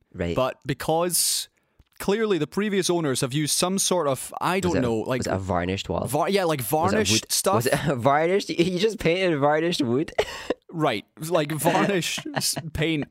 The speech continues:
Speaker 2: on some of the walls around
Speaker 1: No,
Speaker 2: every
Speaker 1: varnish. It's
Speaker 2: skirting
Speaker 1: not
Speaker 2: board.
Speaker 1: paint. I mean, sure.
Speaker 2: Okay, fine. It's var-, it's, I don't know what it is, but
Speaker 1: Varnish.
Speaker 2: basically I tried to paint it,
Speaker 1: <laughs> Yeah.
Speaker 2: and it didn't s-, it did not stick.
Speaker 1: Of course it didn't. It's varnished. <laughs> I love
Speaker 2: It
Speaker 1: this.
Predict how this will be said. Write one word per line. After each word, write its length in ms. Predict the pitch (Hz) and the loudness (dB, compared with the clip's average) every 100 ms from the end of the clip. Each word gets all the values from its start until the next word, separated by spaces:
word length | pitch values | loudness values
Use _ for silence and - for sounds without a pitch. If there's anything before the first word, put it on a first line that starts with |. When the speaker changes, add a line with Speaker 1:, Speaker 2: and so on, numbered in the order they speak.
| - | 0
Speaker 2:
on 400 | 147 160 165 156 | 0 2 -2 0
some 260 | - 185 | 0 0
of 60 | 180 | 2
the 80 | 165 | 2
walls 260 | 147 135 - | 2 2 0
around 320 | 151 160 156 165 | 2 2 0 2
Speaker 1:
No, 60 | |
Speaker 2:
every 120 | 190 | 4
Speaker 1:
varnish. 480 | 123 180 214 175 113 | 4 4 4 4 2
It's 80 | 95 | 0
Speaker 2:
skirting 260 | - 160 156 | 2 2 2
Speaker 1:
not 60 | |
Speaker 2:
board. 120 | 120 101 | 2 2
Speaker 1:
paint. 320 | - 113 - _ | 2 0 -6 _
I 60 | 113 | -4
mean, 160 | 90 | -4
sure. 240 | 85 - - - _ | -6 -10 -12 -16 _
Speaker 2:
Okay, 200 | 185 170 | 0 0
fine. 260 | 151 185 127 | 0 0 0
It's 100 | 117 | 0
var-, 220 | 156 175 | 0 0
it's, 160 | - 151 - | -2 -4 -2
I 60 | 185 | 0
don't 100 | 226 | 2
know 80 | 214 | 2
what 100 | 180 | 2
it 40 | |
is, 20 | 165 | 4
but 220 | 233 247 | 4 4
Speaker 1:
Varnish. 140 | 214 | 4
Speaker 2:
basically 420 | 202 208 185 135 131 | 2 2 0 2 2
I 80 | |
tried 240 | - 190 208 | 0 0 0
to 40 | - | 0
paint 320 | 196 220 - | 0 0 0
it, 160 | 113 - | 0 2
Speaker 1:
<laughs> 40 | |
Yeah. 360 | 185 131 107 107 | 2 4 4 4
Speaker 2:
and 80 | |
it 160 | 151 147 | 2 0
didn't 340 | 185 180 190 | 0 0 -2
s-, 180 | - - - | -2 -2 0
it 220 | 156 123 | -2 2
did 160 | 196 | 0
not 220 | 185 175 - | 2 0 0
stick. 460 | - 113 - - - | 0 0 -2 -8 -8
Speaker 1:
Of 140 | - | 0
course 260 | 233 262 - | 2 2 0
it 100 | 190 | 0
didn't. 300 | 190 139 104 | 0 0 0
It's 140 | 143 | 2
varnished. 640 | 196 226 214 131 117 - - - - | 2 2 0 0 -2 -4 -4 -4 -8
<laughs> 240 | - - - | -8 -8 -2
I 80 | 156 | 0
love 240 | 151 160 | 2 2
Speaker 2:
It 40 | 139 | 0
Speaker 1:
this. 340 | 107 127 - | -2 -4 -8